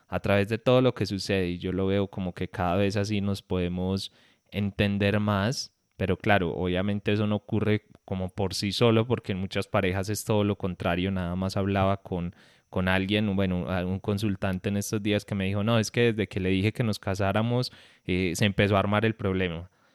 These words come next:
por la organización de la boda, porque si esto, que yo quiero así, que yo quiero lo otro", y hasta ahí no había problemas. Entonces,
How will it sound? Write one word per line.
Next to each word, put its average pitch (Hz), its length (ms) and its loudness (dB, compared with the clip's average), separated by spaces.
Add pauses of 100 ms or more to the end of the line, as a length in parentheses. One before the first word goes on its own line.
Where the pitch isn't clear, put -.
(320)
por 101 200 -2
la 101 100 2
organización 98 600 0
de 95 100 0
la 92 120 0
boda, 131 640 4
porque 101 300 -2
si 92 260 -2
esto, 120 420 2
que 104 140 0
yo 98 120 0
quiero 98 220 -2
así, 123 400 2
que 107 100 2
yo 98 120 0
quiero 104 260 -2
lo 98 180 4
otro", 120 300 4
y 110 120 4
hasta 101 240 0
ahí 98 180 2
no 101 100 -2
había 110 300 2
problemas. 95 480 -2
Entonces, 92 560 -4